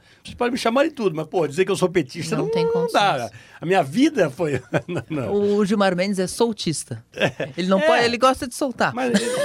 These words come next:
Speaker 1: ele, ele, isso não seria legalista? De, de acordo com
Speaker 3: Garantista.
Speaker 1: Garantista?
Speaker 3: Garantista, garantista.
Speaker 1: É.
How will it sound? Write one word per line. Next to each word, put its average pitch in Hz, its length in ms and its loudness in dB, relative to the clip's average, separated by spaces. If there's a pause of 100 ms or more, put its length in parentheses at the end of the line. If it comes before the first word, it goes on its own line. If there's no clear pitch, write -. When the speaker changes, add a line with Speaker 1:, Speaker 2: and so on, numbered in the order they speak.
(240)
Speaker 1:
ele, 226 160 -2
ele, 247 140 -2
isso 233 140 -2
não 254 120 2
seria 214 280 2
legalista? 170 680 -2 (400)
De, 117 200 -2
de 107 160 -4
acordo 143 420 -4
com 104 580 -8
Speaker 3:
Garantista. 180 760 -2
Speaker 1:
Garantista? 135 640 -6
Speaker 3:
Garantista, 143 680 -4
garantista. 120 480 -8
Speaker 1:
É. 320 180 -4